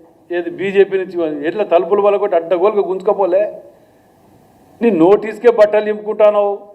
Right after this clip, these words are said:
ఇంకా చాలా ఉన్నది ఎపిసోడ్లో, నీ బట్టలు చింపుకుని తీసుకుపోతారు అవసరమైతే నువ్వు చేసిన పాపాలకు.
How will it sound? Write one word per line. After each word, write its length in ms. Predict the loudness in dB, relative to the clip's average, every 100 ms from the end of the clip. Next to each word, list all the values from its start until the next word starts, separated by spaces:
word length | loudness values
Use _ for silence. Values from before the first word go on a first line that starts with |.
| -20 _ _ _
ఇంకా 160 | -2 -2 0
చాలా 400 | 4 4 6 4
ఉన్నది 220 | 0 -4
ఎపిసోడ్లో, 400 | -6 -2 0 0
నీ 100 | -2
బట్టలు 440 | 0 0 2 -4
చింపుకుని 260 | -4 -4 -4
తీసుకుపోతారు 500 | -4 -6 -4 -2 -2
అవసరమైతే 500 | -2 -4 -8 -8 -8
నువ్వు 380 | -8 -12 -2 2
చేసిన 260 | 4 4
పాపాలకు. 680 | 4 4 4 2 0 -2 -8